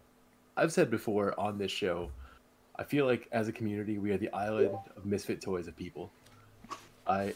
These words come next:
am definitely, yeah, Mike laughs, but, um, maybe, maybe that's a little self-referential, but, uh, what I really found out, like I mentioned earlier, like, the first interaction I had was at Michigan G T, and what was that, twenty seventeen, Brad?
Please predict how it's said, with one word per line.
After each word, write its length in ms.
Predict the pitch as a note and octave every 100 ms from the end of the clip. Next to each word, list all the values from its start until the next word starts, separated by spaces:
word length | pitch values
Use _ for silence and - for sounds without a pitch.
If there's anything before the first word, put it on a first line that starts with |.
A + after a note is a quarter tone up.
| -
am 220 | G2+ F#2 -
definitely, 500 | A2 - A2+ G#2+ G2+
yeah, 120 | G#2+ F#2+
Mike 240 | G#2 F#2
laughs, 300 | G2 F2 - -
but, 200 | F2+ D#2+ -
um, 240 | F#2 F2 - C#3+
maybe, 340 | D#3 D3 C3
maybe 220 | C#3+ C#3+
that's 160 | C3+ C3
a 40 |
little 160 | C3+ G#2
self-referential, 840 | - A2+ G#2 G2+ G2+ F#2+ - F2+ -
but, 160 | A#2+ G#2
uh, 280 | G#2+ G2 G2 - - - - - -
what 140 | - F3+
I 40 |
really 260 | F3 D#3+ D3+
found 300 | D3+ B2+ A#2+
out, 240 | A2 G2+
like 100 | A2+
I 60 | A#2+
mentioned 300 | B2 C3+ C#3+
earlier, 260 | F#2+ F2
like, 120 | F2+ -
the 80 |
first 280 | - B2 A2+
interaction 420 | A#2+ A#2 A2+ - A2
I 60 |
had 240 | A2 A#2 F#2+
was 100 | F2
at 100 | F#2+
Michigan 340 | F#2 - A2
G 200 | F#2+ A2
T, 320 | G2+ B2 G#2
and 100 | E2
what 80 | F#2+
was 80 | F2
that, 140 | F#2
twenty 220 | - A#2 G#2+
seventeen, 500 | A#2+ A2 - B2+ B2
Brad? 280 | C3+ C3